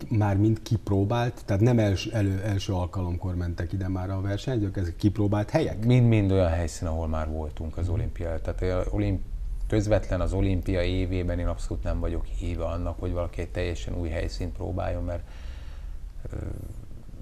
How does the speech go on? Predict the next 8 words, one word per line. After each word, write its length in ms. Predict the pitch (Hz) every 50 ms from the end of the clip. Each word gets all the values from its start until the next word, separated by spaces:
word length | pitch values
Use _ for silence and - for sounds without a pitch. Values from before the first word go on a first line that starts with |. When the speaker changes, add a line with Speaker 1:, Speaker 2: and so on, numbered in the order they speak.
| - - - - - - -
Speaker 2:
kerüljük 260 | - 101 95 95 - -
Speaker 1:
Mert 100 | - -
Speaker 2:
el 60 | 95
azért 300 | 92 87 80 92 87 82
a, 160 | 82 80 80 - -
a 80 | - 92
meglepetéseket. 1080 | 87 82 80 82 78 78 - 80 - - 80 78 - - 90 - - 85 80 - -
Speaker 1:
Igen. 340 | 123 104 80 98 95 87